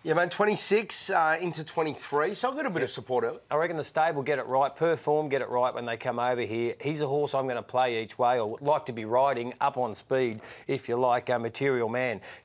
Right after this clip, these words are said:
Speaker 2: Kementari, they didn't know whether he was a sprinter or a middle distance horse last spring.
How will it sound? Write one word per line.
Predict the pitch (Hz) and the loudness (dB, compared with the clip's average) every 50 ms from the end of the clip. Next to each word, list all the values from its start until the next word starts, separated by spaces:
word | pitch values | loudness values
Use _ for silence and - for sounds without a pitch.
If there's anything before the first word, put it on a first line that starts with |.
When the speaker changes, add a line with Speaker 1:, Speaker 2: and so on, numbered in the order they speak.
| - | -2
Speaker 2:
Kementari, | - 196 208 202 180 139 - 170 175 180 180 180 147 | 0 0 2 2 0 0 2 2 2 4 2 2 2
they | 117 131 131 | 2 0 0
didn't | 143 165 170 | 0 0 -2
know | 170 170 160 | 0 0 2
whether | 147 156 143 147 | 2 2 2 2
he | 143 | 2
was | 135 123 107 | 0 -2 -4
a | 113 107 | -6 -10
sprinter | - - 147 156 156 156 | -8 -4 -2 -2 0 0
or | 147 139 131 127 127 | 2 2 2 2 2
a | |
middle | 127 139 143 123 120 | 0 0 0 -2 -2
distance | 113 135 135 - - 143 127 - | -2 -4 -6 -6 -6 -6 -6 -4
horse | 135 123 110 - - | -2 -4 -4 -4 -2
last | 120 117 110 104 - - | 0 2 2 0 0 -4
spring. | - 120 120 135 156 180 | -6 -6 -6 -6 -6 -8